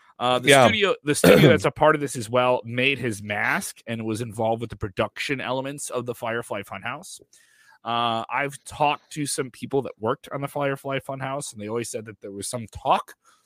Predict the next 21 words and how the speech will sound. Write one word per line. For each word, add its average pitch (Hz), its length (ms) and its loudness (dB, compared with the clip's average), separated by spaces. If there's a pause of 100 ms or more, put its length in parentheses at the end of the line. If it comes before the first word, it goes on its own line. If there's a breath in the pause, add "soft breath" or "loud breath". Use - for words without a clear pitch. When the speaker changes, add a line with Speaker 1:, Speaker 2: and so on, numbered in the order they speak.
(240)
Speaker 1:
There 120 80 -4
was 123 160 0
always, 147 260 6
whenever 135 240 -6
they 139 80 0
would 131 100 -4
do 143 160 4
a 151 40 8
Firefly 127 480 2
Funhouse, 113 600 -10
this - 140 -16
is - 80 -12
somebody 120 220 -6
who 113 80 -2
had 107 180 -6
some - 220 -16
creative 101 360 -6
relationship 98 480 -12
with 95 100 -20
the 95 60 -20
project, 90 380 -12